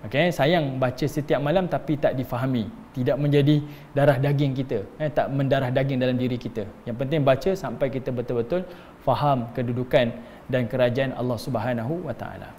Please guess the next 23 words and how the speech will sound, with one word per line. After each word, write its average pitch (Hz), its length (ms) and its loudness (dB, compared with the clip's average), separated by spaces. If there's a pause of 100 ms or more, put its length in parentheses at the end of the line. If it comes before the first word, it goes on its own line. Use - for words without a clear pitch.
(120)
Okey, 135 240 2
itu - 80 10
ayat 139 160 6
pertama. 120 400 0 (960)
Baik, 156 320 6
ayat 202 480 8
yang 147 240 2
kedua. 123 400 0 (2500)
Ayat 214 240 10
yang 185 160 8
kedua, 147 480 8
kita 170 160 6
ada 170 80 8
masa 170 160 2
lagi 156 240 4
ke, 160 80 0 (100)
Puan 147 140 -4
Syimah? 147 320 -6
Boleh, 135 240 4
eh? 151 60 0 (100)
Sikit - 160 -4
lagi. 113 160 0 (960)
Okey, 139 240 4